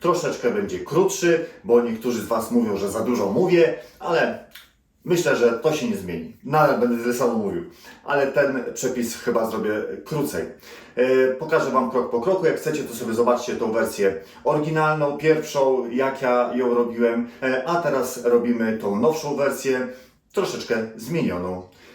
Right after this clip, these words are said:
Zapraszam Was też do subskrypcji naszego kanału. Jeżeli jeszcze tego nie zrobiliście, to tutaj na dole możecie to zrobić. A tutaj na górze, jak zawsze, wrzucę Wam karty z przypomnieniem naszych przepisów, vlogów lub różnych innych wyjazdów. No to co?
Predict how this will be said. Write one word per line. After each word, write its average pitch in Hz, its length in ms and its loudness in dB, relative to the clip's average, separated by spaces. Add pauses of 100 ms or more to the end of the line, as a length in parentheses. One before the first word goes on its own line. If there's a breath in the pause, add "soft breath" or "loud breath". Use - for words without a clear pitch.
(120)
Zapraszam 151 460 0
Was 104 180 -2
też 95 160 -6
do 165 100 0
subskrypcji 180 600 -2
naszego 160 360 -2
kanału. 151 460 0
Jeżeli 139 300 -6
jeszcze 139 220 -4
tego 139 180 -2
nie 131 120 -2
zrobiliście, 139 520 -4
to 120 120 -4
tutaj 104 280 -4
na 92 120 -2
dole 113 200 0
możecie 95 320 -8
to - 120 -10
zrobić. 240 460 0 (220 loud breath)
A - 140 4
tutaj 151 280 -2
na 117 120 0
górze, 120 260 0
jak 101 140 -2
zawsze, 110 420 -2 (200 loud breath)
wrzucę 127 320 -2
Wam 95 200 -4
karty 135 340 -4
z 113 60 -12
przypomnieniem 101 600 -2
naszych 95 320 -6
przepisów, 135 520 -6
vlogów 117 460 0
lub 92 320 -8
różnych 95 420 -8
innych 87 560 -10
wyjazdów. 104 540 -4 (640 loud breath)
No 208 80 -2
to - 120 -10
co? - 300 -12